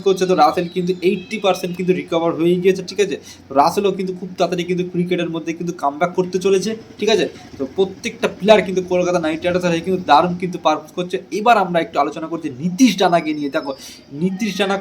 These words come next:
কলকাতা নাইট রাইডার্স যখন তাকে মেগা অকশনে নেয়নি, তাকে নীতিশ রানা কিন্তু কলকাতা নাইট রাইডার্স নিয়ে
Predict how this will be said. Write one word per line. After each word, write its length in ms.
কলকাতা 280
নাইট 220
রাইডার্স 240
যখন 220
তাকে 220
মেগা 220
অকশনে 240
নেয়নি, 200
তাকে 220
নীতিশ 220
রানা 200
কিন্তু 220
কলকাতা 300
নাইট 140
রাইডার্স 260
নিয়ে 120